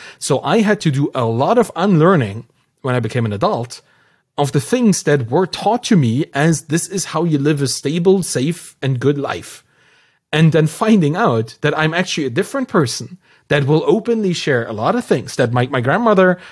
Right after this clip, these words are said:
she already passed away, but she would pass away again if she knew how much I share about my life. <laughs> That's kinda how I feel.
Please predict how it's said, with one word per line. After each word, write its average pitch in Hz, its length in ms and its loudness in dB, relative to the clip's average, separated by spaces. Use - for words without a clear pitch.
she - 200 -10
already 143 300 4
passed 147 360 -2
away, 131 220 0
but 123 220 -2
she - 240 -2
would 262 220 2
pass 254 340 -4
away 202 280 4
again 165 440 2
if 135 120 0
she 170 160 4
knew 175 240 8
how 165 180 0
much 156 240 0
I 147 100 2
share 147 300 0
about 131 260 0
my 131 140 -2
life. - 720 -10
<laughs> - 20 -16
That's 156 220 2
kinda 175 280 0
how 160 180 0
I 160 140 0
feel. 123 220 -6